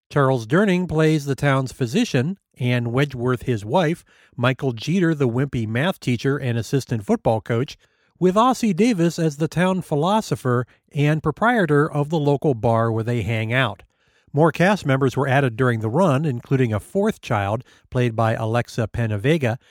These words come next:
and a girlfriend for Taylor, played by a young Hilary Swank, and later Ari Myers.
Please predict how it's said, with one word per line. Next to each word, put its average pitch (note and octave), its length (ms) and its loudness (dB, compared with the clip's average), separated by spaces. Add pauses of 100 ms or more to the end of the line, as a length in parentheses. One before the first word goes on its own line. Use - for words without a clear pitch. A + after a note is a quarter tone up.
(380)
and F3+ 240 4
a F3+ 100 2
girlfriend D#3+ 640 2
for B2+ 140 -2
Taylor, E3+ 480 0
played E3+ 360 0
by D#3+ 120 -2
a D#3+ 100 2
young F#3 380 2
Hilary A3 480 0
Swank, G3 580 -4 (260)
and C3+ 200 0
later D#3+ 360 4
Ari B2 360 2
Myers. D3 560 -2